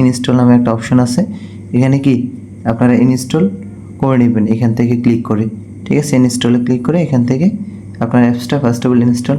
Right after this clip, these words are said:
করে নেবেন। আপনাদের ফোনে অ্যাপসটা ইনস্টল হয়ে গেলে আপনারা কি করবেন, এখানে ওপেনে ক্লিক করে অ্যাপসের ভিতর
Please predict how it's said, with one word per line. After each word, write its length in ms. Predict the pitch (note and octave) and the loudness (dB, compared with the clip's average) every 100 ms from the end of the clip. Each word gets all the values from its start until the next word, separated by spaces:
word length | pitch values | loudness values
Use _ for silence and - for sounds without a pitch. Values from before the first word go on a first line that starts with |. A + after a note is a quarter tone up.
| C#3+ | 0
করে 120 | A#2 A2 | 2 2
নেবেন। 200 | G2+ G#2 G#2+ G2+ - - - - - - B2+ | 2 -2 -4 -10 -16 -16 -16 -16 -14 -6 -4
আপনাদের 340 | C3 C#3 C#3 C3+ | 0 0 0 -2
ফোনে 180 | C3 C3+ | 0 2
অ্যাপসটা 280 | C3 - - A#2 | 0 -2 -2 0
ইনস্টল 320 | B2 B2 B2 B2 | 0 0 0 2
হয়ে 140 | A#2+ A#2 | 2 2
গেলে 120 | C#3 D#3 | 2 0
আপনারা 220 | D3 B2+ B2 | 0 0 0
কি 80 | C#3+ C#3+ | 0 0
করবেন, 240 | C#3 D#3+ E3+ | 2 2 0
এখানে 200 | A#2+ B2 A2+ A2+ | 0 0 0 0
ওপেনে 280 | A#2 A#2+ B2 | 0 0 0
ক্লিক 180 | B2 A#2+ B2 | 0 0 0
করে 140 | C#3 F#3 - - - - | -2 -2 -6 -14 -16 -10
অ্যাপসের 340 | A2+ A2+ - A#2 | -6 -4 -2 -2
ভিতর 220 | A2+ A#2 | 0 0